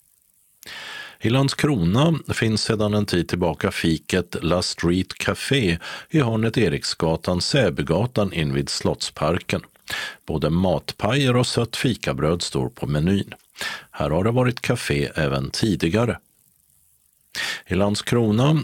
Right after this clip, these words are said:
har kaféet och tårtbageriet Ellas Fantasitårtor på Drottninggatan sex stängt. I Örkelljunga har den dagliga verksamheten Vågen flyttat tillbaka till Södergården på Hallingaliden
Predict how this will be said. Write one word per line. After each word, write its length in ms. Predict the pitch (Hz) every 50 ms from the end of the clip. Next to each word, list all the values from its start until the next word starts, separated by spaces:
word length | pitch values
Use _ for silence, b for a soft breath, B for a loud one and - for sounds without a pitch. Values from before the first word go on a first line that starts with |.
| - -
har 640 | 98 - - - 117 120 120 120 117 113 113 117
kaféet 560 | 113 - - 110 - - 104 98 95 - -
och 100 | 107 101
tårtbageriet 880 | - - 135 98 - - - 87 85 82 87 87 90 90 95 92 87 - -
Ellas 480 | - 135 127 101 82 76 80 92 - -
Fantasitårtor 1400 | - - 92 87 80 - 95 95 - - 110 90 80 - - 123 135 139 - _ - 95 92 87 73 65 - - -
på 140 | - 76
Drottninggatan 760 | 73 76 85 90 82 - - 73 71 71 69 - - 80 82 80
sex 500 | - - 139 123 - - - - - -
stängt. 800 | - - - - - - 90 92 92 90 - - _ _ - - - _ _ _ _ _ _ _ _ _ _ _ _ _ _ _ _ _ _ _ _ _ - B B B B B B B B
I 120 | B 92 95
Örkelljunga 880 | - 135 139 107 85 - - - 78 71 73 76 87 110 131 147 156
har 260 | 151 139 - 127 123
den 160 | 120 123 120 123
dagliga 500 | 127 123 113 95 85 95 92 - 107 110
verksamheten 800 | 117 117 101 - - 101 92 85 87 90 - 98 90 80 69
Vågen 580 | 64 76 80 92 127 160 160 - 107 85 80 71
flyttat 400 | - - 95 85 - - 82 -
tillbaka 560 | - 87 78 71 78 87 110 123 - - 107
till 240 | - - - 98 98
Södergården 960 | - - 139 123 98 78 - 76 69 65 87 90 104 120 127 123 113 101 92
på 80 | - 95
Hallingaliden 960 | 87 - 120 113 87 73 73 71 76 76 82 98 123 143 131 - 90 78 -